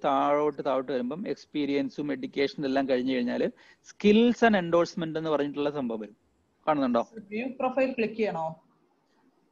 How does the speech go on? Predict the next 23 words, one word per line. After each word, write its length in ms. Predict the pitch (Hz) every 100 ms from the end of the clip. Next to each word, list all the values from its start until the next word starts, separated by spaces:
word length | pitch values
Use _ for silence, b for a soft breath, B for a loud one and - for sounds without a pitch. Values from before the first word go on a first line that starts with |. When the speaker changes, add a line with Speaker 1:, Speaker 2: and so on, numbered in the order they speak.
| _ _ _ _ _ _ 202
Speaker 1:
ആ, 60 |
വ്യൂ 200 | 208 202
profile 420 | 208 233 262 262
തന്നെ 180 | 262 254
വരണം, 260 | 208 135 127
വ്യൂ 120 | 147
പ്രൊഫൈലിൽ 500 | 156 175 190 196 208
കൂടി 180 | 196 202
തന്നെ 140 | 214 170
വരണം. 200 | 120 127
വ്യൂ 120 | 156
പ്രൊഫൈലിൽ 320 | 170 190 208
Speaker 2:
അതെ, 100 | 214
വ്യൂ 200 | 202 226
Speaker 1:
ക്ലിക്ക് 200 | 214 208
Speaker 2:
പ്രൊഫൈൽ 380 | 202 202 202 226
Speaker 1:
ചെയ്യുമ്പോഴാണ് 0 |
Speaker 2:
ക്ലിക്ക്, 1700 | 262 - _ _ _ _ 214 202 - _ _ _ _ _ _ _ -
ആ. 60 | 165
Speaker 1:
ആ, 40 |
ക്ലിക്ക് 260 | 143 196 -
ഇങ്ങനെ 300 | 214 208 165
വരും. 360 | 107 - _